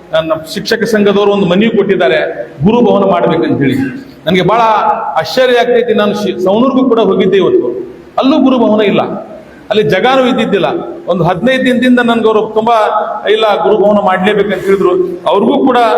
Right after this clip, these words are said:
ಸವಣೂರು ತಾಲೂಕಿಗೆ ಹತ್ತು ಗುಂಟೆ ಜಾಗವನ್ನು ಈಗಾಗಲೇ ಅಲಾಟ್ ಮಾಡಿದ್ದೇವೆ,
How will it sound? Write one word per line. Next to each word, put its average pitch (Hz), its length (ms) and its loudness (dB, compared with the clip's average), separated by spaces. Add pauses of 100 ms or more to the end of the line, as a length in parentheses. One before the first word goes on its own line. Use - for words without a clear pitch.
(160)
ಸವಣೂರು 226 360 0
ತಾಲೂಕಿಗೆ 226 420 0
ಹತ್ತು 240 360 -4
ಗುಂಟೆ 226 340 0
ಜಾಗವನ್ನು 208 840 -2
ಈಗಾಗಲೇ 208 300 0
ಅಲಾಟ್ 185 380 0
ಮಾಡಿದ್ದೇವೆ, 180 720 -2